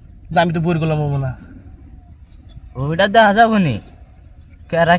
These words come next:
Speaker 2: কি হয় না, ওইটা দেখব নি।
Speaker 1: শুন, আমার বউ যদি আমার কথা নাও নে না, এই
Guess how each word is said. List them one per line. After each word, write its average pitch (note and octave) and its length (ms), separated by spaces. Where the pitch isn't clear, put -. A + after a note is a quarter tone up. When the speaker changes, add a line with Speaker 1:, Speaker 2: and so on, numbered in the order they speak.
Speaker 2:
কি G3+ 100
হয় B3 200
না, C4+ 60
ওইটা G#3 200
দেখব F#3 180
নি। D#3+ 140
Speaker 1:
শুন, B3 440
আমার G3+ 220
বউ G#3+ 220
যদি A3+ 140
আমার B3+ 120
কথা B3 200
নাও C#4 140
নে B3 80
না, C#4 80
এই G3 80